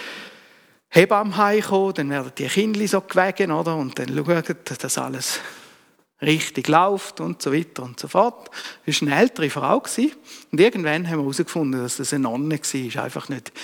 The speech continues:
in Tracht. Und die hat uns angeschaut und gesagt, "Wisst ihr, all die Regeln sind gut und schön. Das Wichtigste ist aber, dass das Kind geliebt wird." Das Wichtigste ist, dass das Kind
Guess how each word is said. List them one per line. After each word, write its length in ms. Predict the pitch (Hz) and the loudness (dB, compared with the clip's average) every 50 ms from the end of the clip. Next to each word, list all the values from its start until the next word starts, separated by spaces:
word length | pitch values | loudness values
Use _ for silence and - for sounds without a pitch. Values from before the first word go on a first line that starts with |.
| - - _ | -18 -12 _
in 180 | - 143 - - | -6 -6 -6 -6
Tracht. 580 | 120 120 117 120 - - - - - - - - _ _ _ _ _ _ _ - - - - - - - - | -8 -6 -6 -6 -6 -6 -10 -12 -14 -16 -20 -20 _ _ _ _ _ _ _ -10 -8 -8 -6 -8 -6 -4 0
Und 120 | 170 156 | 4 6
die 100 | 247 247 | 6 6
hat 180 | 254 262 262 247 | 6 4 2 0
uns 160 | 233 202 208 | 2 4 4
angeschaut 640 | 185 190 214 208 - 214 208 208 202 - 190 - 185 | 4 4 4 2 2 0 2 2 0 -2 -6 -8 -6
und 80 | 180 | -4
gesagt, 460 | - - 185 175 170 175 - - - - - - - - - - _ | 0 2 4 4 4 0 -2 -8 -14 -18 -16 -16 -16 -16 -18 -2 _
"Wisst 240 | - 185 202 - - | 4 4 4 4 0
ihr, 240 | 190 175 202 185 - | 0 2 2 2 4
all 180 | 175 180 196 196 | 4 4 4 2
die 100 | 196 185 | 2 2
Regeln 300 | 170 170 175 170 175 160 | 2 0 0 0 -2 -4
sind 220 | - 170 147 139 | -4 -6 -6 -2
gut 300 | - 180 180 180 - - | 0 0 0 0 -2 -6
und 140 | 139 127 - | -6 -2 2
schön. 300 | - 180 196 208 233 226 - - - - - _ _ _ _ _ _ _ _ _ _ _ _ _ _ _ _ _ _ _ - - - | 4 4 4 4 2 -2 -4 -10 -20 -20 -20 _ _ _ _ _ _ _ _ _ _ _ _ _ _ _ _ _ _ _ -20 -20 -18
Das 240 | _ - - - 143 | _ -10 -8 0 4
Wichtigste 640 | 151 196 214 - - - - 202 180 - - - 170 | 4 4 4 2 -2 -6 -6 -6 -6 -6 -6 -6 -6
ist 280 | 160 147 120 110 - | -4 -6 -6 -4 -6
aber, 280 | 120 110 - 107 104 - _ - - - - _ - | -6 -8 -8 -12 -16 -18 _ -20 -20 -20 -20 _ -12
dass 180 | - - - | -10 -10 -8
das 220 | - - - - - | -6 -4 -4 -4 -4
Kind 420 | - 147 143 143 151 147 - - | -2 0 0 0 -2 -6 -8 -8
geliebt 460 | - - 90 - - - - - - | -8 -8 -8 -8 -12 -14 -16 -18 -18
wird." 180 | 143 120 - - _ _ - - _ _ _ _ _ _ _ _ _ _ _ _ _ _ _ _ _ _ _ _ _ _ _ _ _ _ _ _ _ _ _ _ | -18 -18 -20 -20 _ _ -20 -20 _ _ _ _ _ _ _ _ _ _ _ _ _ _ _ _ _ _ _ _ _ _ _ _ _ _ _ _ _ _ _ _
Das 120 | - - 160 | -10 -2 2
Wichtigste 640 | 165 175 170 - - - - 160 - - - 151 | 2 2 2 0 -4 -8 -8 -8 -8 -8 -6 -6
ist, 300 | - 147 143 139 - - | -4 -4 -4 -6 -8 -8
dass 100 | - - | -10 -10
das 240 | - - - - - | -8 -8 -8 -6 -4
Kind 360 | - 135 139 139 143 147 | -2 -2 0 0 -2 -4